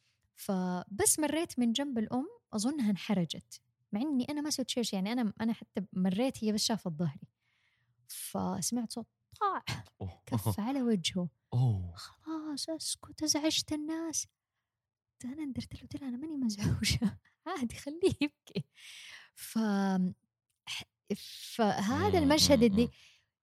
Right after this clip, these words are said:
Speaker 1: هو من أول قاعد يبكي، بس لما ظهر أحد قدامها ارتبكت الأم.
Speaker 2: ارتبكت، إيه.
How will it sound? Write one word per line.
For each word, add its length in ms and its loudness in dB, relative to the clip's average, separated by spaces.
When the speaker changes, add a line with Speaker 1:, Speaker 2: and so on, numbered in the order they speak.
Speaker 1:
هو 840 6
من 200 2
أول 260 6
قاعد 240 6
يبكي، 260 0
بس 200 0
لما 340 4
ظهر 300 6
أحد 260 0
قدامها 720 4
ارتبكت 580 6
الأم. 280 6
Speaker 2:
ارتبكت، 160 -8
إيه. 220 -4